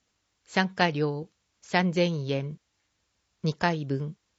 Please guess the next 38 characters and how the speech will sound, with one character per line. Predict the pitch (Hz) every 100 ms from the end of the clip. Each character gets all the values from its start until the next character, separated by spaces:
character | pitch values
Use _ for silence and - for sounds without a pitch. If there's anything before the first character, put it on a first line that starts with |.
| _ _ _
保 | -
険 | 165 226 220
料 | 160 151
を | 131
含 | - - 131
む。 | 123 - _ _ _ _ _ _ _ _ _ _ _
な | 180 170
お、 | 143 - _ _ _
ス | -
ケ | - 240
ー |
ト | 233 233
靴 | 233 233
を | 226 185
お |
持 | 180
ち | 185 196
で | 190
な | 185
い | 185
方 | - - 147
は、 | 123 131 - _ _ _
貸 | 180 156
し | -
靴 | - 220
代 | 202 196
別 | 139 131 - _
途。 | 135 - _ _ _ _ _ _ _ _ -
一 | 160 -
回 | 202 190
に | 185
つ | 185 -
き | 165 - _
三 | - 208 185
百 | 156 147
七 | 143 170 165
十 | 175 160 127
円。 | 127 127